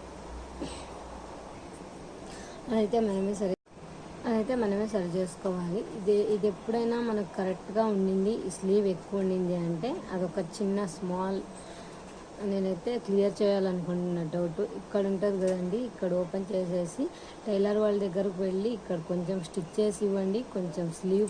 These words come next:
పైకి వెళ్ళాలి" అంటే ఇక్కడ ఒక చిన్న ఒక స్టిచ్ అనేది వేయించుకోండి. ఇలా పట్టించుకుంటే అప్పుడు మనకి స్లీవ్ అనేది కొంచెం పైకి అనేది వస్తది, అప్పుడు సరిపోతుంది.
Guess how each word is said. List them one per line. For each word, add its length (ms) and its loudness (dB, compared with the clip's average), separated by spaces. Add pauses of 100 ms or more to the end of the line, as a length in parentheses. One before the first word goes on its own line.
(120)
పైకి 320 -2
వెళ్ళాలి" 480 0
అంటే 280 -2
ఇక్కడ 280 -2
ఒక 340 -4
చిన్న 320 4 (460)
ఒక 180 -2
స్టిచ్ 420 -2
అనేది 260 4
వేయించుకోండి. 760 2 (680)
ఇలా 260 2 (120)
పట్టించుకుంటే 880 -2 (120)
అప్పుడు 380 -4
మనకి 640 -2 (840)
స్లీవ్ 360 4
అనేది 280 0
కొంచెం 380 -2 (140)
పైకి 280 2
అనేది 240 0
వస్తది, 360 -2
అప్పుడు 340 -4
సరిపోతుంది. 800 -2